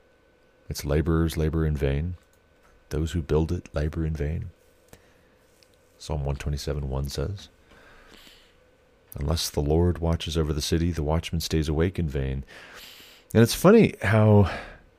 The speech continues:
the longer I've been a husband and father, the more children Lauren and I have had, the more I've come to appreciate this psalm. This psalm is a cure for anxiety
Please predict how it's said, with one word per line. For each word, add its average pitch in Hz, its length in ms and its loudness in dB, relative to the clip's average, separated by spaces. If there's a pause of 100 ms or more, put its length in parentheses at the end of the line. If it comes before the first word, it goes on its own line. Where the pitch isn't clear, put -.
(520)
the 92 80 0
longer 120 440 4
I've - 180 -4
been 95 180 2
a 78 60 4
husband 85 420 -2
and 76 140 -2
father, 71 640 -2
the 73 80 -10
more 92 240 0 (220)
children 92 640 0 (540)
Lauren 85 240 0
and 73 140 0
I 69 240 0
have 69 220 -8
had, 71 500 -2 (580)
the 85 260 4 (2000)
more 113 340 8
I've 98 180 2
come 87 180 0
to 82 100 -2
appreciate 76 640 -4 (120)
this 73 160 -4
psalm. 67 480 -6 (1600)
This 101 220 -2
psalm 107 580 6
is 85 280 2
a 71 100 -2
cure 95 600 0
for 82 320 -2
anxiety 67 920 -4